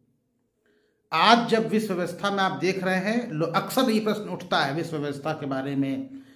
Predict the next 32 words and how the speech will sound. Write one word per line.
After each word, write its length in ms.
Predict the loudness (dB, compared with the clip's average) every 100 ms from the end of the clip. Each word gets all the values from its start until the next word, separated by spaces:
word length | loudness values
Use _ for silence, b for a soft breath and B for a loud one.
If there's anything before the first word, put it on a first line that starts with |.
| B B
और 200 | 2 4
अक्सर 240 | 4 2 2
आपको, 600 | 4 2 -2 0 2 0
अ, 320 | 0 0 0
competition 540 | -2 -2 -2 0 0
में 420 | 0 0 0 0
या, 180 | 2 4
अ, 580 | 4 2 -2 0 0 0
जब 140 | 0
आप 200 | 0 0 0
कोई 120 | 0
interview 360 | 0 0 0
देने 240 | 0 0 0
जाएंगे 360 | 2 0 0
question 340 | -6 -8 -8 -8
उठेगा 540 | -6 -2 0 -2 -6 -14 b b b b _ _ -8
कि 100 | 2
गुटनिरपेक्ष 680 | 4 4 2 2 2 2 2
का 120 | 2
अब 140 | 2
क्या 120 | 2
मतलब 360 | 2 2 0 2
रह 120 | 2
गया, 220 | 2 4
अब 140 | 4 2
तो 120 | -2
bipolar 580 | 2 2 2 0 2 2
world 220 | 2 2
order 180 | 2 -2
खत्म 320 | -6 -4 -2
हो 160 | 0 -2
गया, 300 | -4 -6